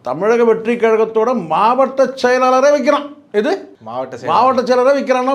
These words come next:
Speaker 1: பாத்துங்க. அப்ப எந்த மாதிரி ஆளை செலக்ட் பண்ணி போட்டிருக்கான் பாருங்க. யார் அந்த, அந்த கடாத்தலையா?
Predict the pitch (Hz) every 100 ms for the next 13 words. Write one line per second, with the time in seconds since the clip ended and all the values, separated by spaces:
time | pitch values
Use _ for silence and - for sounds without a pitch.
0 | 247 247 226 214 190 214 233 262 254 247
1 | 254 247 247 233 247 226 226 226 214 208
2 | 190 175 208 190 175 175 165 165 156 156
3 | 147 143 139 135 127 127 123 175 196 196
4 | 170